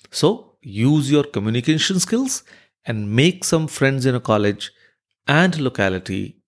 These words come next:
as well, you know, to fill the gap. And then coming to challenge number six,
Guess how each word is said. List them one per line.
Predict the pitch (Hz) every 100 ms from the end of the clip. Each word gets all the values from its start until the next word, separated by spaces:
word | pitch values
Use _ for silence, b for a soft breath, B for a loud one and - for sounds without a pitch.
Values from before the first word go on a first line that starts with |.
| _ -
as | 120 104 101
well, | - - _ _ _ -
you | 127
know, | 254 - _ _ _ b b b _
to | 120
fill | 127
the | 107
gap. | - - - _ _ _ _ _ _ -
And | 117
then | 139 175
coming | 160 139 131
to | 131 170 - _ _ _ -
challenge | 107 95 95 -
number | 104 -
six, | - - - -